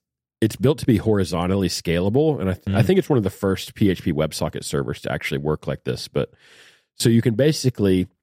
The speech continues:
Speaker 1: run it on a single server if you want to, but if your application starts to outgrow that server, you can add multiple servers, and then they all communicate with each other via Redis
Speaker 2: Really?
Speaker 1: PubSub to distribute the messages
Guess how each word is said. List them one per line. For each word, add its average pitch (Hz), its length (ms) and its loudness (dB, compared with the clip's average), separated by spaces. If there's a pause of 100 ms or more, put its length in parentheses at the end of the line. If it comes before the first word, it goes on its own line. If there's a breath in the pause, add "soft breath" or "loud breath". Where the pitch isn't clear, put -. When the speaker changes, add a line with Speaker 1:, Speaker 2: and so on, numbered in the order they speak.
(480)
Speaker 1:
run 123 160 4
it 123 80 4
on 107 120 0
a 98 40 0
single 170 300 2
server 120 320 2
if 98 160 -2
you 90 80 0
want 92 240 0
to, 87 180 0
but 87 120 0
if 87 100 -4
your - 120 -4
application 117 540 0
starts 92 280 -4
to - 120 -4
outgrow 82 520 0
that 92 180 -2
server, 95 520 0 (520 soft breath)
you 95 120 4
can 95 200 0 (100)
add 92 420 -2 (100)
multiple 95 420 0
servers, 139 460 2
and 98 100 -2
then 98 120 2
they 92 120 0
all 107 220 2
communicate 92 800 -2
with 85 160 0
each 80 160 -2
other 98 260 0
via 90 260 2
Redis 85 340 -2
Speaker 2:
Really? 123 240 2
Speaker 1:
PubSub 131 340 2 (160)
to 95 160 0
distribute 87 580 -2
the 80 80 -4
messages 73 720 -6